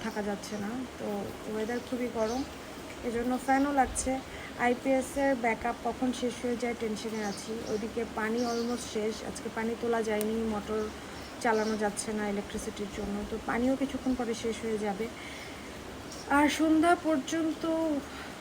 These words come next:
ইলেকট্রিসিটি না আসলেও প্রবলেম নাই, but সন্ধ্যার পরেও যদি ইলেকট্রিসিটি না আসে সেক্ষেত্রে কী হবে সেটা নিয়ে আমি খুবই টেনশনে আছি, কারণ বাচ্চারা তো আসলে অন্ধকারের মধ্যে,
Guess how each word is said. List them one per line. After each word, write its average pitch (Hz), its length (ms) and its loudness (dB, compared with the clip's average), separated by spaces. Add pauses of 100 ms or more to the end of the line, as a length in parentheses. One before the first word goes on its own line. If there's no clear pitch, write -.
(840)
ইলেকট্রিসিটি 233 460 -2
না 214 100 0
আসলেও 208 460 2
প্রবলেম 226 360 2
নাই, 226 140 2
but 214 120 0 (120)
সন্ধ্যার 233 340 0
পরেও 262 220 4
যদি 285 240 0
ইলেকট্রিসিটি 247 560 -2
না 202 100 0
আসে - 220 -2 (600)
সেক্ষেত্রে 294 480 0
কী 285 100 2
হবে 262 300 4
সেটা 247 180 -2
নিয়ে 240 120 0
আমি 233 200 0
খুবই 220 220 2
টেনশনে 202 380 -2
আছি, 185 360 -4
কারণ 208 200 0
বাচ্চারা 226 340 0 (160)
তো 233 60 -2
আসলে 220 400 -2 (600)
অন্ধকারের 254 580 6
মধ্যে, 240 460 2